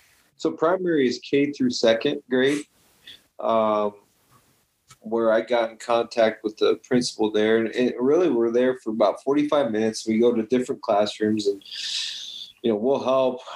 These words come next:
with, you know, reading, we'll read to 'em, or we'll do math with them. We'll play games with them. You know, whatever that class is doing at that point,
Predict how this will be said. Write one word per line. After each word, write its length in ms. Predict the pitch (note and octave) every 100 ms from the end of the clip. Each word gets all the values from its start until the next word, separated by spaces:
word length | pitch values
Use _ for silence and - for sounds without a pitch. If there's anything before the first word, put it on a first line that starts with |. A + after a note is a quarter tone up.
| - -
with, 320 | A#2 A2+ - - -
you 140 | A#2
know, 380 | G#2+ F#2 E2+ - _ _ _ _
reading, 540 | A2+ C3 C#3 B2+ A#2 G#2
we'll 220 | G#2+ A2
read 320 | A2 B2 B2
to 160 | - A2
'em, 140 | G2
or 200 | G2 G2+
we'll 140 | A2 A2+
do 160 | B2 A#2
math 380 | A2+ A#2 A2+ G#2
with 120 | G2+
them. 120 | F#2 G2
We'll 140 | G2+
play 580 | - A#2 A2 G#2+ G#2+ - _
games 400 | - A#2+ B2 A2+
with 220 | G#2 G2+ -
them. 220 | G2 F#2+
You 160 | - A#2
know, 80 | A2+
whatever 540 | B2+ D3+ D#3+ D#3+ C#3+
that 280 | A#2+ B2 -
class 380 | - A#2+ B2 A#2+
is 80 |
doing 260 | A#2 A#2+ A2+
at 120 | G#2+
that 320 | A#2 A2+ - -
point, 440 | A2 A2+ C3